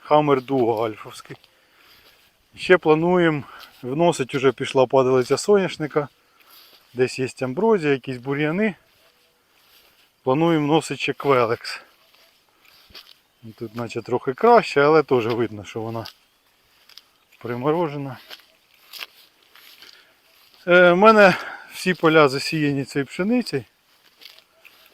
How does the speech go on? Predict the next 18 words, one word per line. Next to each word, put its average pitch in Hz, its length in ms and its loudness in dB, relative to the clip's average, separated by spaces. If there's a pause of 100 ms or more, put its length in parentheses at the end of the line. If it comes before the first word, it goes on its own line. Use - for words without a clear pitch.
(180)
І 143 40 -8
на 147 160 6
одному 160 320 2
полі, 160 540 4 (180)
яке 131 240 2
знаходиться, 139 760 0 (1080)
е, 123 180 -2
хто 160 200 -2
дивиться 147 580 4
Андрія 156 360 4
Решетняка, 127 680 0
десь - 340 -4 (100)
от 135 260 -8
від 131 120 -10
мого 147 280 -2
поля 156 340 6
до 139 160 2
його 151 400 4